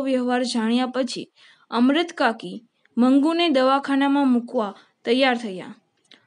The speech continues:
પરંતુ ત્યાંથી એમની ઊંઘ ઉડી ગઈ.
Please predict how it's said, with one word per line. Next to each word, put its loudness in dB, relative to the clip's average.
પરંતુ 0
ત્યાંથી 0
એમની 2
ઊંઘ 2
ઉડી -4
ગઈ. -8